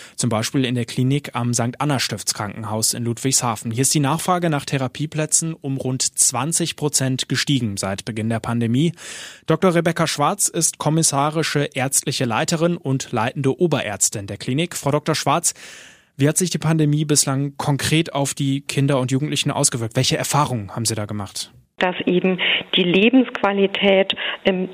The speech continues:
Speaker 2: zunehmend gesunken ist, ähm, auch so psychosomatische Beschwerden, Bauchschmerzen, Kopfschmerzen, äh, zugenommen haben, es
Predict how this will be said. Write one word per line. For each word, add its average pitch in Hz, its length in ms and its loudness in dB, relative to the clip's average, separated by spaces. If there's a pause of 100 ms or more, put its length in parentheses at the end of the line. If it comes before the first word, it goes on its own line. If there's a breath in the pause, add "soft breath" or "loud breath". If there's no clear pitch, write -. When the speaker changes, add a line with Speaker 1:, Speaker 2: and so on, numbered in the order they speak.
(140)
Speaker 2:
zunehmend 220 720 8
gesunken 247 640 6
ist, 214 220 4 (480 loud breath)
ähm, 190 280 2
auch 196 300 0
so 190 100 2
psychosomatische 214 1080 4
Beschwerden, 185 760 4
Bauchschmerzen, 190 960 2
Kopfschmerzen, 196 1000 2 (100)
äh, 185 200 2 (180)
zugenommen 185 680 2
haben, 180 260 0 (440 loud breath)
es - 100 2